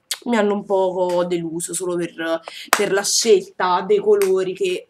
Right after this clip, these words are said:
non è stata proprio, eh, non hanno scelto, insomma, colori molto, molto particolari. Poi vado, ehm, a picchiettare un poco di questo ombrettino qua di Milani.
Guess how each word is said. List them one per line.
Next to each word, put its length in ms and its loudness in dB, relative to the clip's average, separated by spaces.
non 260 -2
è 80 -2
stata 580 0
proprio, 340 2
eh, 1300 -2
non 140 -4
hanno 200 -4
scelto, 420 -4
insomma, 340 -6
colori 300 0
molto, 420 -6
molto 220 -8
particolari. 680 -8
Poi 140 -6
vado, 240 -2
ehm, 800 -4
a 120 -6
picchiettare 600 -8
un 100 -8
poco 280 -4
di 100 -6
questo 480 -2
ombrettino 640 -2
qua 500 2
di 120 -8
Milani. 640 -4